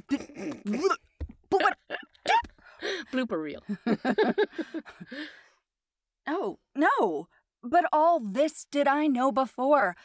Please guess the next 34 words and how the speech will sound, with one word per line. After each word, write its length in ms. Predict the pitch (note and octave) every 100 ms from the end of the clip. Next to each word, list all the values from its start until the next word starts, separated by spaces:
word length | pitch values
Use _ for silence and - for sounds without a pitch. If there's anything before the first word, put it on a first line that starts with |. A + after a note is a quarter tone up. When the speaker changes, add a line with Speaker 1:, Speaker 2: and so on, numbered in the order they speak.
| - _ _ _ -
Speaker 1:
What 200 | F4+ -
says 300 | - F4+ E4
he 140 | F4 F#4
of 100 | D4
our 160 | E4
marriage? 520 | D4+ E4+ G4+ F4+ G#3+ -
What 220 | A3+ G#4+
of 100 | B4+ F4
that? 420 | F#4 C5+ - -
Speaker 2:
Lord, 880 | C4 C#4+ C#4 C#4 C#4 C#4 B3+ C4 D4 B3+ A#3
how 180 | G#3+
my 300 | A3+ A3 G3 A3 -
head 260 | G#3+ A3 G#3+
aches. 480 | G3+ - - -
What 280 | - A2+ A2
a 120 | G#2+ F#3+ -
head 560 | E3 F3+ F#3 F#3 F#3+ E3
have 500 | D#3 E3 E3 F3 _
I. 500 | C#3+ C3+ B2 A#2 G#2+ - A#3+ - _ _ _ _
That's 260 | G3 D#3+ -
back 260 | B3 B3 -
to 100 | G#3+
verse. 340 | A#3+ C#4+ -
Speaker 1:
Mm-hmm. 580 | G3+ G#3 G#3 G#3 A#3 G#3+
Speaker 2:
She's 140 | C#4+
back 280 | - F#3 A3
to 100 | A3+
verse, 220 | G#3+ C4
so 120 | - D#3+
this 200 | E3+ G3
is 100 | F3
back 240 | F3 F#3+
to 120 | G3
herself. 440 | G3+ G3+ A#3 E3